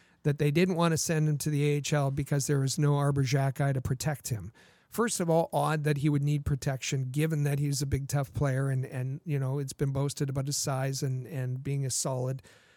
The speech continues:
player playing against men. Secondly, um, we talked it last week about who is there. Um, but this, this week, uh, he said, "No, the reason, uh, we didn't want to send him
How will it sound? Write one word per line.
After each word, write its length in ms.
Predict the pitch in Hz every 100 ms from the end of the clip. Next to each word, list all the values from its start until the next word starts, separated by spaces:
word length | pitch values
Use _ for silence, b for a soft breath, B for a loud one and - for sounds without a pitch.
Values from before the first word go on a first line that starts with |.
| B -
player 340 | 160 147 147
playing 340 | 143 147 143 143
against 380 | 143 143 135
men. 380 | 151 139 139 143
Secondly, 800 | - - 180 175 160 151 147 143 -
um, 560 | 139 131 139 143 156 151 - - -
we 160 | 220 151
talked 380 | - 147 139 151
it 100 | 143
last 340 | 135 123 -
week 200 | 139 123
about 240 | 123 120 - _ _ _ _
who 220 | - 254
is 180 | 170 135
there. 300 | - 113 117 B B B B B
Um, 480 | 147 139 143 143 156 -
but 240 | 156 170
this, 360 | 277 311 - - _
this 280 | 226 277 -
week, 320 | 233 165 151 - -
uh, 240 | 165 147 147
he 200 | 139 170
said, 440 | - 165 156 160
"No, 320 | 170 175 190
the 120 | 185 175
reason, 540 | 180 247 - 233 190 B B B B
uh, 140 | 160 151
we 140 | 156
didn't 240 | 170 190 180
want 220 | 156 156
to 60 |
send 420 | 139 - 180 196 165
him 340 | 143 135 147